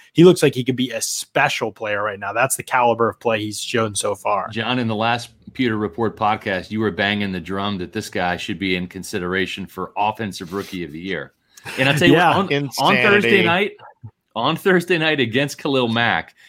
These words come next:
Speaker 2: if he has the type of performance that he did a, a, against Cam Jordan week one and Joey Bosa last week, uh,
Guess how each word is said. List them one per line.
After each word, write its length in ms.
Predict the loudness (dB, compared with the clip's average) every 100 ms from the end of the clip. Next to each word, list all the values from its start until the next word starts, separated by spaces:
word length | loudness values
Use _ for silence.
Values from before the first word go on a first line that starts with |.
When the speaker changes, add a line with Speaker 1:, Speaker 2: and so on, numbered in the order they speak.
| -4
Speaker 2:
if 120 | 0
he 120 | 4
has 240 | 4 4 2
the 80 | -4
type 320 | 0 0 -2
of 80 | -8
performance 580 | -10 -4 -4 -2 -6
that 140 | -6 -4
he 80 | -2
did 180 | -2
a, 420 | -4 -6 -8 -6 -6
a, 160 | -4 -4
against 300 | -4 -4 -4
Cam 200 | -2 -2
Jordan 280 | -2 -2 -4
week 180 | -8 -8
one 380 | -4 -2 -2 -8 _ _
and 120 | -8 -2
Joey 220 | -2 0
Bosa 340 | -2 -4 -4
last 400 | -2 0 0 -2
week, 300 | -6 -6 -8 _ _ _ -6
uh, 440 | 0 2 2 0